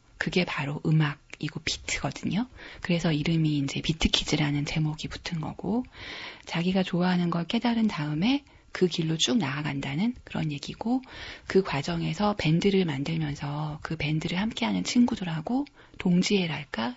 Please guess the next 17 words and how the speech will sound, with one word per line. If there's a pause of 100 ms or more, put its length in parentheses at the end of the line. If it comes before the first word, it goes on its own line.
이런
것도
같이
쌓아나가는 (100)
그런
이야기입니다. (500)
음악
소설이
많진
않거든요. (440)
근데
이
작품은 (380)
음악을
가운데
매개로
해서